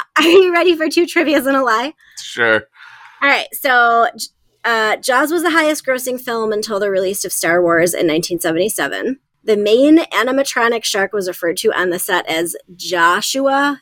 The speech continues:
Speaker 1: like J A W, <laughs> Joshua. Uh, the shooting of the film was plagued with so many issues, the crew started calling the film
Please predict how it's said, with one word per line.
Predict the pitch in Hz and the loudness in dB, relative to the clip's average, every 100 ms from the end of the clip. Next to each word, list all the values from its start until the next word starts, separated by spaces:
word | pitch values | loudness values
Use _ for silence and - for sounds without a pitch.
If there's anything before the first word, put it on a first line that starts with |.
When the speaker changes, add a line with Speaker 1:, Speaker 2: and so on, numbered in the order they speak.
| _ - | _ -10
Speaker 1:
like | 180 - | -10 -10
J | - 190 170 185 | -10 -8 -4 -6
A | |
W, | 175 180 202 233 247 | -6 -8 -4 -4 -4
<laughs> | |
Joshua. | 247 208 220 - 302 269 285 - 294 - - _ _ - - - - - - | -4 -2 -2 2 2 4 2 4 -2 0 -4 _ _ -18 -16 -16 -16 -12 -4
Uh, | 269 262 | 0 0
the | 269 | -2
shooting | - 359 403 | 2 4 4
of | 392 | 0
the | 370 | -2
film | 359 320 294 | 0 0 0
was | 262 | -4
plagued | - 269 262 240 | -2 0 0 -2
with | 233 | -4
so | 262 | -2
many | 254 269 277 | 0 0 0
issues, | 254 247 247 247 233 214 | -2 -4 -2 2 2 0
the | 214 | -4
crew | 240 226 | 2 2
started | 226 214 208 | 2 0 0
calling | - 208 202 202 | 0 0 2 2
the | 196 | 0
film | 180 196 185 180 | -2 -2 2 0